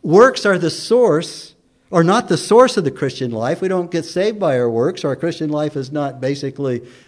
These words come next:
our salvation not based on our works. But our works that were prepared beforehand are the marks of our Christian life. Are we walking in those works? So verse fourteen of First Corinthians chapter three says, "Our works will be tested with fire.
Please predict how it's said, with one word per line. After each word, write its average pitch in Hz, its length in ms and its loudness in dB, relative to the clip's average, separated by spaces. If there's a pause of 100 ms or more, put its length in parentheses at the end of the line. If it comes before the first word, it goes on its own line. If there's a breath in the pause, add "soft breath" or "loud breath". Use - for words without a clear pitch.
our 127 160 -2
salvation 139 540 -2
not 123 180 -4
based 156 320 -2
on 127 140 0
our 117 100 -4
works. 110 400 -4 (340 soft breath)
But 185 300 -2
our 175 240 4
works 214 560 4
that 175 120 -2
were 151 180 -2
prepared 190 420 -4
beforehand 170 920 -2 (1700)
are 151 180 0
the 165 140 2
marks 196 480 -4
of 156 80 -4
our 107 120 -4
Christian 90 460 -12
life. - 380 -20 (520)
Are 135 120 0
we 139 100 2
walking 147 380 2
in 135 100 0
those 139 300 -4
works? - 400 -12 (400 soft breath)
So 165 140 2
verse 165 240 4
fourteen 170 460 4
of - 60 0
First 147 220 4
Corinthians 135 460 0
chapter 123 340 -2
three 120 260 -2
says, 143 240 0
"Our 131 120 2
works 160 320 2
will 160 60 -2
be 139 120 -2
tested 127 420 -4
with 156 200 -4
fire. 196 440 -8